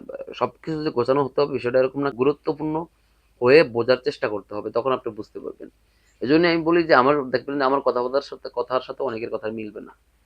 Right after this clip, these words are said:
কিন্তু আমার কথাকে হালকাভাবে নিবেন না। আপনি ঠান্ডা মাথায় চিন্তা করে বিবেচনা করে দেখবেন।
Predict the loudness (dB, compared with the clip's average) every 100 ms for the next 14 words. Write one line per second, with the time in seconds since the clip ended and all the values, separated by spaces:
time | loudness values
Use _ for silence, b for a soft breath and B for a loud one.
0 | _ _ -12 0 4 4 4 0 -6 -6
1 | -6 -6 -6 -8 -8 -12 -12 -14 -20 _
2 | _ _ _ _ _ _ _ _ -12 -8
3 | -4 -2 -2 -2 -4 -6 -6 -8 -10 -10
4 | -10 -10 -10 -12 -16 _